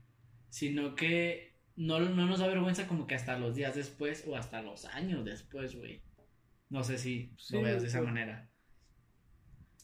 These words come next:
Speaker 2: Pero sí, es que esa situación se vuelve una historia, se vuelve una anécdota, güey.
Speaker 1: Ajá.
Speaker 2: La cual la puedes contar sin ningún pedo, ¿sabes?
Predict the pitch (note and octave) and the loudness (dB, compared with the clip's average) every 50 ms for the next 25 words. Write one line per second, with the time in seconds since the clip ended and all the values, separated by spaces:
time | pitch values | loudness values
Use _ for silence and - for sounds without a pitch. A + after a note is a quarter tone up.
0 | - - _ - D#3 D#3 D#3 G3+ G#3 F3+ - E3 F3 - - - G3+ F#3+ - - | -20 -8 _ 2 2 4 6 8 8 10 10 10 8 8 8 8 8 8 8 8
1 | - F3 F3 - - - D#3+ C#3 - C#3 B2 - D#3 F3 F#3+ F#3+ - D#3 C3+ C#3 | 6 6 6 6 6 4 2 2 2 0 2 2 2 2 2 2 2 2 2 4
2 | C#3+ D3 D#3 D#3 D#3+ D#3+ D#3+ D#3+ D#3+ D#3+ D#3 D3 C#3 C3+ B2+ B2 B2 B2 - - | 2 4 4 4 4 4 2 0 -2 -2 -2 -2 -2 -2 -2 -2 -2 -4 -4 0
3 | - D#3 D#3+ E3+ E3 D#3 D#3 C#3 C3 C3+ C3+ C#3+ C#3+ C#3+ D3 C#3 C#3+ C#3+ C#3+ D3 | 4 6 8 10 8 8 6 2 -2 -2 -2 -2 -4 -4 -4 -4 -4 -4 -6 -4
4 | D3+ D3+ D#3 D3 - - C#3 C3+ C3 C#3+ - - - _ _ _ - - _ _ | -4 -4 -4 -4 -6 -8 -6 -6 -6 -6 -8 -10 -12 _ _ _ -20 -20 _ _
5 | _ _ _ - C#3+ C3 A#2+ B2 B2 B2 A#2+ A#2+ B2+ B2+ C3+ C3+ C3 - C#3 C#3 | _ _ _ -8 -4 0 2 2 2 2 2 2 2 2 2 2 2 2 2 2
6 | C3+ C3 - - - C3 B2+ B2 B2+ C3+ C3+ C3 B2+ - C#3+ C#3 C3+ C3 C3+ C#3 | 2 2 -2 -2 0 0 0 2 2 2 2 2 0 -2 -2 0 0 0 0 0
7 | C#3 C#3 B2+ - - C#3+ C#3+ C#3 C3 B2 A#2 A#2+ - - - - - B2+ B2+ C3 | -2 -2 -4 -4 -4 -4 -2 0 0 -2 -2 -4 -8 -14 -20 -14 -6 -4 -4 -2
8 | C#3+ D#3 D#3+ | -4 -6 -10